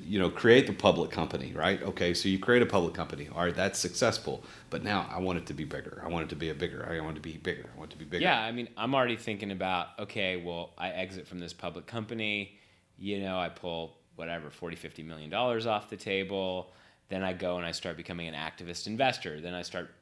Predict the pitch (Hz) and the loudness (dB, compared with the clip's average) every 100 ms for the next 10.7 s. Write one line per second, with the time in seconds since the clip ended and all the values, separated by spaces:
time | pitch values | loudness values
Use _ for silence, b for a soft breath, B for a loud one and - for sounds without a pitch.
0 | - - 95 92 95 92 92 92 b b | -16 -10 -4 -2 -2 -2 -6 -8 b b
1 | - 95 87 85 90 90 - 90 98 92 | -12 -6 -4 -2 0 -2 -4 -10 -6 -6
2 | 90 104 98 87 78 76 78 78 82 82 | -4 -6 -6 -8 -8 -10 -10 -10 -10 -12
3 | - 92 95 95 92 80 76 - _ _ | -14 -20 -16 -6 -4 -4 -6 -12 _ _
4 | _ _ _ _ - - 98 92 92 92 | _ _ _ _ -20 -12 -8 -4 -4 -6
5 | 90 - 87 90 95 - 98 98 104 101 | -8 -6 -4 -2 -6 -4 -4 0 0 -2
6 | 76 73 101 - b b b - 113 127 | -6 -4 -6 -6 b b b -4 2 10
7 | 131 143 139 110 98 98 - 110 101 95 | 12 12 12 8 2 -6 -10 -6 -4 -2
8 | 98 - - 92 82 98 95 95 87 - | -4 -6 -4 -4 -2 -4 -4 -2 -6 -6
9 | 85 85 85 80 78 60 80 78 76 76 | -8 -4 -4 -4 -8 -10 -10 -8 -8 -8
10 | - 80 78 76 71 58 | -10 -12 -10 -10 -10 -14